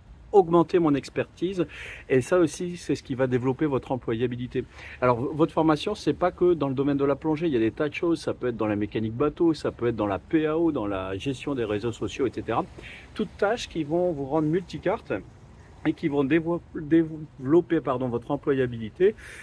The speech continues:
et, euh, donner la préférence quand vous, quand on souhaite vous recruter et puis permettre la diversité des tâches. Hein, c'est vrai qu'être quotidiennement dans l'eau, c'est pas toujours, euh,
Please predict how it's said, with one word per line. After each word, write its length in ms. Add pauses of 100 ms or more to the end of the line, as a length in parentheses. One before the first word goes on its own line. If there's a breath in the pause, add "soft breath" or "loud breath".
(240 loud breath)
et, 260
euh, 460
donner 260
la 140
préférence 640
quand 280
vous, 560
quand 140
on 80
souhaite 220
vous 160
recruter 500
et 60
puis 160
permettre 380
la 40
diversité 600
des 120
tâches. 360 (280 loud breath)
Hein, 140
c'est 120
vrai 180
qu'être 300
quotidiennement 640
dans 140
l'eau, 160
c'est 240
pas 140
toujours, 540
euh, 260